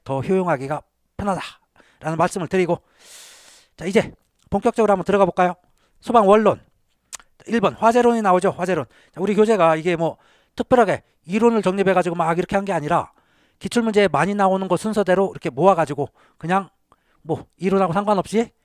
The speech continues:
그냥 문제를 이렇게 만들어 놓은 거예요. 그러다 보니까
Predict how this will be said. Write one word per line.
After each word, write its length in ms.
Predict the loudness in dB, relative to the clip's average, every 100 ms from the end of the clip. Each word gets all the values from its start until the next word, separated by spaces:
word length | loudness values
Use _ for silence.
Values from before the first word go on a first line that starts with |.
| _ _ -10
그냥 260 | -6 -6 -8 _ _ _ -8
문제를 280 | -2 0
이렇게 200 | 0 -4
만들어 280 | -4 0 0
놓은 100 | 0
거예요. 300 | 0 2 0 -4 _ -8
그러다 240 | -2 0
보니까 380 | -2 -2 -4